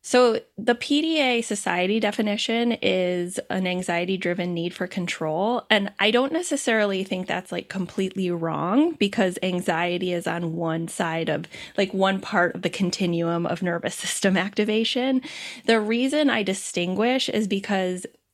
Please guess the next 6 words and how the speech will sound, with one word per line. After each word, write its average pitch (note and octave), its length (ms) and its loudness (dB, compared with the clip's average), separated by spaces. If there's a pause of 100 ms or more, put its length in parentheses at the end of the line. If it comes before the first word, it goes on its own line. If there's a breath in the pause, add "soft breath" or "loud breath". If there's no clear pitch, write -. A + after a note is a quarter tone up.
(300)
anxiety A3 600 4
is B3+ 100 -2
such A#3 180 0
a F#3+ 140 2
well-established F3+ 1600 -2
concept G3 880 -2